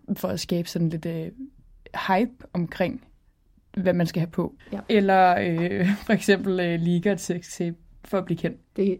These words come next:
Speaker 1: <laughs> Så nu, det kunne det for eksempel være. Ikke?
Speaker 2: As you do.
Speaker 1: Ja,
Speaker 2: Ja.
Speaker 1: præcis.
Speaker 2: Det er rigtigt. Og det, øh, kan man jo heller ikke fortænke dem i. Det kunne sagtens være. Men hun havde, øh, hun havde den på.
Speaker 1: Hun havde den på,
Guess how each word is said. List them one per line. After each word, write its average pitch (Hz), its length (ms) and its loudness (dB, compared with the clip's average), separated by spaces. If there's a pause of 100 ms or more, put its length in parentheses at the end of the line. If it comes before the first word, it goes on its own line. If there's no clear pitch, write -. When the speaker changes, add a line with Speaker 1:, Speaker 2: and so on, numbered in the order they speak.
Speaker 1:
<laughs> - 180 -4
Så 214 140 10
nu, 190 100 6 (340)
det 277 120 12
kunne 247 180 12
det 202 80 6
for 202 60 2
eksempel 175 320 0
være. 170 120 -2 (580)
Ikke? 247 200 0
Speaker 2:
As 269 160 0
you 269 240 6
do. 170 140 6 (120)
Speaker 1:
Ja, 196 40 0
Speaker 2:
Ja. 214 220 0 (280)
Speaker 1:
præcis. - 380 -6 (500)
Speaker 2:
Det 247 80 4
er - 40 2
rigtigt. 160 260 0 (600)
Og 196 140 -2
det, 190 380 2
øh, 175 120 -8
kan 175 120 -2
man 165 80 0
jo - 20 0
heller 165 160 -2
ikke 139 120 -8
fortænke - 460 -10
dem 160 80 -4
i. - 60 -8
Det 190 160 -8
kunne 208 120 -2
sagtens - 340 -8
være. 170 120 -6 (120)
Men 226 140 2
hun 269 120 2
havde, 226 420 0
øh, 196 280 -4 (100)
hun 247 140 2
havde 247 220 -4
den 294 80 -2
på. 302 240 -4 (480)
Speaker 1:
Hun 247 200 6
havde 220 300 2
den 240 140 4
på, - 300 -8